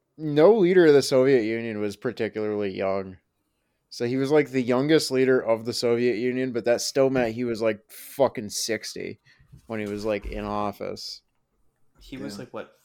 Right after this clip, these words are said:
Speaker 2: fifty-four, fifty-five or some shit, and, like, what, sixty when the Soviet Union dissolved? Some
Speaker 1: Something
Speaker 2: shit
Speaker 1: like
Speaker 2: like
Speaker 1: that.
Speaker 2: that. Uh,
Speaker 3: But yeah,
Speaker 2: but th-,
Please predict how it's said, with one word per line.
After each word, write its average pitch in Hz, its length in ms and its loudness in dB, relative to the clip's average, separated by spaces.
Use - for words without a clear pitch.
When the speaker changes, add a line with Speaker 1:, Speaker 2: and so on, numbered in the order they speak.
Speaker 2:
fifty-four, 110 520 -18
fifty-five - 600 -20
or 107 40 -20
some - 220 -20
shit, 104 300 -20
and, 107 100 -18
like, 98 240 -20
what, - 160 -20
sixty 110 760 -20
when 107 120 -20
the 107 60 -20
Soviet 104 260 -16
Union 107 220 -18
dissolved? 107 540 -20
Some 139 180 -14
Speaker 1:
Something 123 80 -8
Speaker 2:
shit 95 120 -14
Speaker 1:
like 104 160 -12
Speaker 2:
like 107 120 -8
Speaker 1:
that. 55 240 -6
Speaker 2:
that. 107 60 -8
Uh, 120 880 -8
Speaker 3:
But 117 100 -10
yeah, 123 260 -8
Speaker 2:
but - 60 -20
th-, 151 120 -12